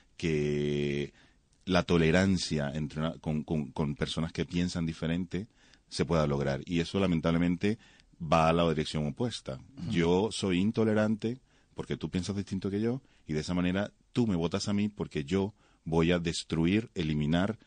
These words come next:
Speaker 1: o, eh, quitar del camino a la gente que piensa distinto que tú y que yo.
Speaker 2: Ujú.
Speaker 1: Y, eh, claro, eh, hay muchas técnicas hoy en día,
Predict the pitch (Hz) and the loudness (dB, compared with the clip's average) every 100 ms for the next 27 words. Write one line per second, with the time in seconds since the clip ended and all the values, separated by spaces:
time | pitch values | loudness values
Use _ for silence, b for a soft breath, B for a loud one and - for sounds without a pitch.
0 | b b b - 101 117 - 92 80 - | b b b 2 4 4 2 -2 -2 -4
1 | 87 - 101 98 98 95 107 104 107 123 | -6 2 4 4 2 2 2 4 4 4
2 | 95 - 85 92 87 82 95 87 82 73 | 0 -2 -4 -4 -4 -4 -4 -4 -6 -4
3 | 78 76 107 69 65 - - 101 113 110 | -4 -4 -4 -4 -6 -10 -8 -4 -2 -2
4 | 110 135 B - 113 101 87 - 104 110 | -4 -8 B -2 4 6 6 4 2 2
5 | 85 90 82 78 78 76 76 73 b b | 0 -2 0 0 0 0 -2 -4 b b
6 | b _ _ _ _ - 90 90 101 151 | b _ _ _ _ 0 4 6 8 6
7 | - 98 - - 80 80 82 120 - - | 4 0 -2 -2 0 0 -4 -8 -10 -18
8 | _ 80 80 78 80 87 | _ -2 0 2 0 0